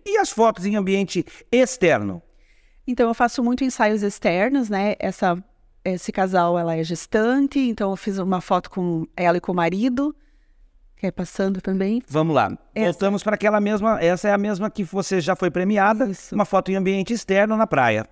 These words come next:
Speaker 2: É, essa também é uma outra mamãe, que eu fiz uma foto externa, né? No, a gente foi numa chácara. E também eu gosto de falar que eu forneço alguns figurinos pra, pras famílias, né? Então, pras gestantes que precisam,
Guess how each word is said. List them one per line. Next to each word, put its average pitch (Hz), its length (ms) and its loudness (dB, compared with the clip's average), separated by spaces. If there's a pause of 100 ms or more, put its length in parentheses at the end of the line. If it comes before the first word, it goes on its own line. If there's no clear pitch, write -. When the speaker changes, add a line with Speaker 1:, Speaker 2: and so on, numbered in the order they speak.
(140)
Speaker 2:
É, 190 360 0
essa 226 220 0
também 226 240 2
é 220 40 0
uma 214 140 2
outra 202 240 -2
mamãe, 208 440 0
que 254 80 -2
eu 208 40 -6
fiz 190 200 -6
uma 190 100 -2
foto 190 300 -4
externa, 214 560 0
né? 202 180 0
No, 214 160 0
a 185 60 -2
gente 175 160 -8
foi 190 100 -2
numa 180 160 -2
chácara. 240 580 -2 (340)
E - 80 -6
também 262 420 2
eu 269 60 2
gosto 226 260 -2
de 233 60 -4
falar 208 360 0
que - 100 -4
eu 220 60 -2
forneço 240 440 0
alguns 247 360 -2
figurinos 233 580 0
pra, 214 640 -2
pras 208 180 -4
famílias, 180 440 2
né? 170 180 -2 (420)
Então, 190 460 0
pras 214 220 0
gestantes 214 580 0
que - 80 -6
precisam, 220 760 -2